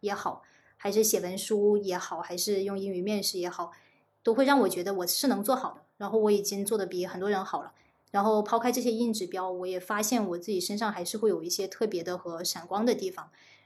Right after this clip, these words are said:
然后我自己觉得大家会去申请M B A，特别是S十六的M B A，肯定是有很多很优秀的地方的。对，然后，嗯，所以我觉得这几个月的申请也是让你去回顾自己的地方，然后对自己更加有自信的过程吧。呃，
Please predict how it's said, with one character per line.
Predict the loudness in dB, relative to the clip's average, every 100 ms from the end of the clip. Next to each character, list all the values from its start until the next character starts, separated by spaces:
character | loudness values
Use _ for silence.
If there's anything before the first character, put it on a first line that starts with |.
| _ _
然 | 2
后 | 4
我 | 4 2
自 | 4 2
己 | 4
觉 | 2
得 | 2
大 | 2
家 | 2 2
会 | 0
去 | 0
申 | -2 -2
请 | -2 -4 -8
M | -4
B | -2 0
A， | -2
特 | -2
别 | -2 -2
是 | -2 -4
S | -4 -2 -4 -4
十 | -4 0
六 | 4 4
的 | 4
M | 0
B | -2 -2
A， | -4
肯 | -6
定 | -6 -2
是 | 0
有 | 0
很 | 0 -4
多 | -4 -4
很 | -6 -6
优 | 0 2
秀 | 2
的 | 2
地 | 0 -2
方 | -4 -12
的。 | -18 _ _ _
对， | -10 -6 -4
然 | -2
后， | 0 0 0 -10 _ _ _
嗯， | -10 -8 -8 -8 -10 -8 -6
所 | 4 8
以 |
我 | 8
觉 | 6
得 | 4
这 | 4
几 | 0 -2
个 | 0
月 | 4
的 | 4
申 | 2 0
请 | -2
也 | -6
是 | -8 -4
让 | -2
你 | -2
去 | -4
回 | -4 -4
顾 | -2 -2
自 | -2
己 | -6 -10 -14 _
的 | -8 -8
地 | -4 -4
方， | -2 -4
然 |
后 | -6 -2
对 | 2 2
自 | 2
己 | -6
更 | -6
加 | -6
有 | -6 -6
自 | -4
信 | -2 -2
的 | -2
过 | 0
程 | 0 -4
吧。 | -14 -18 _ _ _ _
呃， | -14 -12